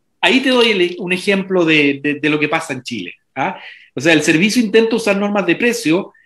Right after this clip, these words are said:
eh, utilizando los criterios de, de, de, de, de revalorización, ¿no es cierto?, de, de las transacciones, eh, porque no, no, porque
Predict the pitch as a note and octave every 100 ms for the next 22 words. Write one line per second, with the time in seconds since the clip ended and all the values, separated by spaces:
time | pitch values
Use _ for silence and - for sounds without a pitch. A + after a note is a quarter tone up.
0 | _ _ _ - D3 D3 A3 F3+ E3 D#3
1 | B3+ C4 A#3 D#3+ D3+ D3+ D#3 F#3 G#3+ A3+
2 | G#3 E3 D#3+ D3 C#3+ C#3+ C3 C#3+ C#3 C3
3 | C#3+ C#3 B2+ - C3+ E3 D#3+ D3 C#3+ C3
4 | - A3 A3+ E3 - F3 F3 F#3 E3 C3+
5 | B2 A#2+ B2 B2+ B2 - D3 A3+ - B3
6 | F#3+ A#3+ - - - - _ _ - D3+
7 | D#3 D3+ - _ F#3 F#3 F#3+ F#3+ A#3 B3+
8 | - - F3 F#3 - E3+ D#3+